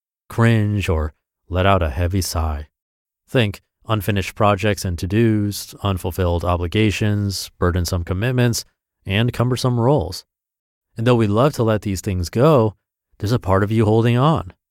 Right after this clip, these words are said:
Why? Because we form attachments to activities, even activities we don't like. Before we can let go, we have to understand our attachment. We ultimately discovered Shirley's underlying attachment to her excessive family caretaker role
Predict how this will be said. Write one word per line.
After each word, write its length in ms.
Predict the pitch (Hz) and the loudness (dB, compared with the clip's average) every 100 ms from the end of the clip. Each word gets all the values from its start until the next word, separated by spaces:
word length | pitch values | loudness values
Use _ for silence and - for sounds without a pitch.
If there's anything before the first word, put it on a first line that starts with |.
| _ _ _ _ - | _ _ _ _ -6
Why? 440 | 90 82 90 165 _ _ _ _ _ | 0 0 2 -2 _ _ _ _ _
Because 220 | - 123 131 | -2 0 2
we 80 | |
form 240 | 120 175 170 | 2 4 4
attachments 580 | - - 131 - 135 - | 0 -2 -2 0 -2 -2
to 120 | 98 | -4
activities, 720 | 95 - 110 113 87 80 - _ _ _ _ _ | -4 0 2 2 0 -2 -12 _ _ _ _ _
even 180 | 117 156 | -2 0
activities 480 | 151 - 147 143 123 | 0 0 0 0 0
we 120 | 135 | -2
don't 260 | 131 127 | 0 -2
like. 400 | 117 156 95 - _ _ _ _ _ | -2 -2 -4 -12 _ _ _ _ _
Before 240 | - 104 117 | -4 2 4
we 80 | 123 | 4
can 140 | 110 | 2
let 160 | 101 98 | 0 0
go, 420 | 117 151 139 - _ _ _ | 2 4 2 -2 _ _ _
we 80 | 117 | -2
have 140 | 123 | 0
to 80 | 127 | 0
understand 720 | 117 110 - 160 143 113 110 - | -2 -2 0 2 4 2 -2 -4
our 160 | 107 123 | 0 2
attachment. 600 | - 131 160 85 82 - _ _ _ _ _ _ - | 2 -2 -2 -8 -12 -18 _ _ _ _ _ _ -4
We 140 | 131 | 2
ultimately 400 | 156 185 202 180 | 4 4 0 0
discovered 460 | 143 - 139 131 113 | -2 -2 0 0 -2
Shirley's 460 | - 135 131 120 | -2 0 0 0
underlying 560 | - 131 156 156 147 135 | -2 -2 0 0 0 -2
attachment 560 | 107 131 139 - 110 98 | -2 0 0 -2 -6 -4
to 80 | |
her 120 | 101 98 | -4 -4
excessive 520 | - - 139 135 104 | -4 -2 0 -2 -4
family 440 | 131 120 117 107 | -4 -2 -2 -4
caretaker 560 | 90 120 113 110 87 82 | -2 -2 0 0 -2 -2
role 460 | 95 160 135 117 | 2 4 4 2